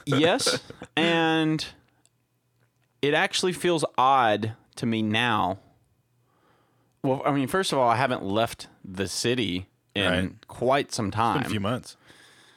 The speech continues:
Speaker 1: I mean, the last time I left for work, well, I mean, I've been going down to Huntsville some, but I mean, like,
Speaker 2: <clears throat>
Speaker 1: truly left, like,
Speaker 2: Right.
Speaker 1: to the other side of the country or something, was,
Speaker 2: March,
Speaker 1: uh,
Speaker 2: probably.
Speaker 1: March, yeah.
Speaker 2: Yeah.
Speaker 1: And I, and even then, we were in, like, Georgia and Florida, I think.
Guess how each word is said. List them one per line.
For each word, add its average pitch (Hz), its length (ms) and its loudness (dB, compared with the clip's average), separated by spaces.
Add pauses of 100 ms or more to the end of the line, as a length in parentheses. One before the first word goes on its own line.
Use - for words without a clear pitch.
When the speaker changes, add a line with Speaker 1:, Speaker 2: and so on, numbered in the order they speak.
(140)
Speaker 1:
I 117 120 -2
mean, 113 260 0
the 113 100 2
last 139 280 2
time 139 100 0
I 123 80 2
left 120 320 0
for 104 200 -4
work, 117 320 -2
well, 180 140 2
I 170 60 2
mean, 151 120 0
I've 135 60 -2
been 131 140 -2
going 120 160 0
down 104 140 0
to 92 60 -2
Huntsville 101 360 -4
some, 92 280 -2
but 95 120 0
I - 20 2
mean, 101 180 -2
like, 95 260 -2
Speaker 2:
<clears throat> - 20 -
Speaker 1:
truly 107 340 -2
left, 90 380 0
like, 90 220 -2
Speaker 2:
Right. 85 200 -2 (360)
Speaker 1:
to 92 80 -8
the 90 100 -2
other 90 100 -2
side 98 120 -4
of 90 60 -4
the 90 60 -6
country 87 340 -4
or 90 60 -2
something, 85 320 -6 (600)
was, 87 580 -2 (1040)
Speaker 2:
March, 104 240 -2
Speaker 1:
uh, 87 80 -2 (140)
Speaker 2:
probably. 85 160 0 (100)
Speaker 1:
March, 101 360 -2 (100)
yeah. 107 140 0
Speaker 2:
Yeah. 98 120 0 (320)
Speaker 1:
And 90 180 -4
I, 98 240 0
and 104 300 -2
even 120 380 0
then, 123 160 -2
we 98 100 0
were 95 100 0
in, 92 120 -2
like, 90 320 -4
Georgia 101 280 -2
and 98 140 -6
Florida, 92 300 -2
I 90 80 -4
think. - 320 -12